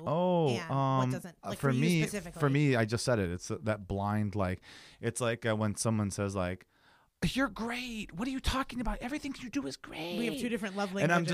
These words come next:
Speaker 1: just like, uh, "No, that's not what I want. What I want is actually, like, I, I want you to hear me, and I'd like to talk about it. And I know that I'm not perfect, and I know that everything I do isn't gold. I w-, am okay with that. Let's talk about how it can get better, because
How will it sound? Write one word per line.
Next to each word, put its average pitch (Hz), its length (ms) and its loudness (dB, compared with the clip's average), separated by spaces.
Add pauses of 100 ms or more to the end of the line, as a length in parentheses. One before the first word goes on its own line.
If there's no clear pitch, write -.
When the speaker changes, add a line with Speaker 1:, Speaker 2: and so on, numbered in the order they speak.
Speaker 1:
just - 60 0
like, 143 300 2
uh, 117 340 2
"No, 190 420 0
that's 190 280 -4
not 165 220 -6
what 151 100 -2
I 156 80 -2
want. 127 480 -4
What 120 160 -2
I 123 80 2
want 139 380 0
is 113 100 -2
actually, 110 360 -2
like, 98 220 -6 (120)
I, 113 160 -2
I 120 60 2
want 139 180 0
you 131 80 -4
to 113 40 -4
hear 135 300 -4
me, 165 300 -4 (540)
and 127 280 -2
I'd 117 140 -4
like 113 80 -2
to 113 80 -6
talk 110 240 -2
about 127 180 2
it. 131 140 -2
And 117 100 -4
I 110 80 -2
know 123 280 0
that 127 100 0
I'm 107 100 0
not 92 180 -4
perfect, 98 600 -6
and 95 360 -4
I 95 120 -6
know 120 240 0
that 127 160 -4
everything 98 320 -6
I 90 60 -4
do 92 260 -8
isn't 98 320 -8
gold. 98 380 -4 (100)
I 95 220 -2
w-, 101 140 -8 (420)
am 107 180 -4
okay 131 320 -4
with 120 180 0
that. 90 300 -6 (400)
Let's - 160 -10
talk 107 200 -2
about 104 140 -4
how 98 120 -2
it 98 100 -10
can 98 120 -14
get 98 160 -12
better, 107 280 0
because 101 260 -6